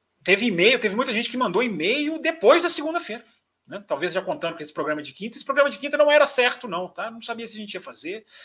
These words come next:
porque o de quinta normalmente é pra complementar as análises, né? Só que como a gente teve dez mil acessos, mereceram, né? Vocês mereceram, vocês ajudaram. Aliás, tem isso também, né? Se você não quer contribuir, se você não pode contribuir, você pode dar o seu like, né? Você pode deixar aqui o seu like pra que o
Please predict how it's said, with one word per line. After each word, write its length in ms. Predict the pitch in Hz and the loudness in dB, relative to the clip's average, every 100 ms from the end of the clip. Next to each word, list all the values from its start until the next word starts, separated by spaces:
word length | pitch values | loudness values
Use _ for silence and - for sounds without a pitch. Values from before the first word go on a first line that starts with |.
| - - | -20 -18
porque 180 | - 220 | -6 -2
o 140 | 214 190 | 0 -2
de 160 | 180 | -10
quinta 260 | 196 233 247 | -6 -2 0
normalmente 360 | 226 220 220 | 0 -2 -4
é 20 | 240 | -4
pra 100 | 240 | -4
complementar 560 | 247 254 226 - 196 | -2 -2 -2 2 4
as 120 | 180 | 2
análises, 560 | 131 143 180 160 - - | 0 -4 -2 -4 -8 -12
né? 180 | 151 - - - - - _ - | -12 -14 -18 -20 -20 -20 _ -6
Só 160 | - 254 | 0 0
que 100 | 294 | 4
como 160 | 294 | 6
a 40 | 262 | 6
gente 180 | 226 | 4
teve 160 | 220 165 | 0 2
dez 320 | 208 247 156 | 2 2 0
mil 340 | 185 226 175 - _ _ _ | -6 -6 -8 -14 _ _ _
acessos, 960 | 156 - 240 247 262 247 - - - - - - | -8 0 2 2 -2 -4 -2 -2 -4 -10 -14 2
mereceram, 560 | 302 233 - 208 147 | 6 6 8 6 6
né? 80 | 196 | -2
Vocês 300 | 208 202 226 | -6 -6 -6
mereceram, 600 | 214 214 - - 160 123 | -4 -4 -2 0 0 -2
vocês 300 | 147 - 165 | -8 -12 -10
ajudaram. 580 | 165 - 160 185 190 185 - - - | -12 -6 -2 -2 -2 -8 -18 -10 -2
Aliás, 280 | 165 196 208 | 2 2 2
tem 160 | 247 | -4
isso 120 | 233 | -2
também, 240 | 226 220 185 | -2 -2 -2
né? 100 | 190 | -6
Se 140 | 180 | -6
você 240 | 170 175 190 | -6 -4 -6
não 120 | 185 | -6
quer 200 | - 165 | -6 -6
contribuir, 520 | 151 - 143 117 214 | -8 -14 -14 -12 -10
se 40 | 151 | -10
você 180 | 147 | -10
não 120 | 160 - | -10 -8
pode 240 | 156 151 | -8 -8
contribuir, 640 | 143 - 143 139 226 - _ _ - _ _ _ | -14 -18 -16 -12 -12 -14 _ _ -20 _ _ _
você 200 | 151 190 | -10 -6
pode 280 | 180 196 208 | -2 -2 2
dar 80 | 233 | 0
o 80 | |
seu 160 | - 359 | 0 0
like, 320 | 294 262 - | 2 0 -6
né? 100 | 170 | -14
Você 180 | 180 147 | -14 -14
pode 240 | 147 151 | -12 -10
deixar 300 | - 190 180 | -8 -6 -2
aqui 220 | 185 - 185 | -2 -4 -12
o 40 | |
seu 200 | - 175 | -8 -6
like 280 | 147 185 - | -4 -6 -6
pra 140 | 226 | -8
que 140 | - | -8
o 120 | 240 | -12